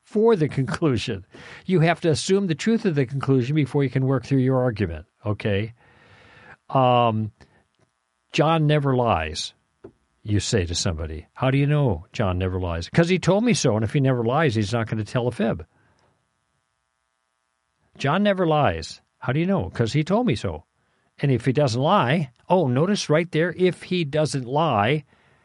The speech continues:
then he's not gonna tell a fib." But isn't that what you're trying to establish?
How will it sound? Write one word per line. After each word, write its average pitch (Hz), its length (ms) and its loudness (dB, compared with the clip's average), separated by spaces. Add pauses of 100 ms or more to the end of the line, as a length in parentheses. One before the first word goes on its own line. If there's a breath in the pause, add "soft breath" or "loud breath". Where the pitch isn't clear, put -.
(220 soft breath)
then 151 120 2
he's 147 180 2
not 143 180 0
gonna 127 120 -2
tell 135 220 0
a 120 40 -2
fib." 90 400 -4 (640 soft breath)
But 147 120 0
isn't 165 320 2
that 160 160 2
what 165 100 0
you're 139 100 2
trying 143 240 2
to 123 60 0
establish? 139 720 -2